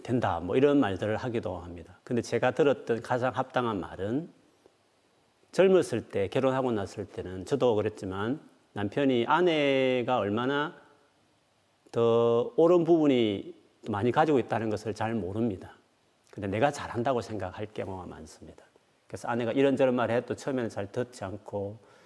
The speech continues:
어, 귀 기울이지 않고, 어, 그렇게 살지만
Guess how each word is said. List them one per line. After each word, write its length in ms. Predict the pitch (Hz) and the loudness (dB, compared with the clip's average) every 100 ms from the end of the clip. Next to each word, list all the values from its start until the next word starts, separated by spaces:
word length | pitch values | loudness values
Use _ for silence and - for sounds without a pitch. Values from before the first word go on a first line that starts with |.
| _ - _ _ | _ -20 _ _
어, 80 | 117 | -16
귀 140 | - 117 | -8 -4
기울이지 320 | 120 110 104 | -2 -2 -4
않고, 720 | 92 101 - 107 120 147 - - - | -6 -8 -4 0 0 0 -12 -20 -18
어, 460 | 92 87 87 87 92 _ _ - | -12 -10 -10 -12 -16 _ _ -14
그렇게 180 | 107 | -12
살지만 840 | 104 - 95 120 117 101 117 170 | -10 -8 -4 -2 0 -2 -4 -6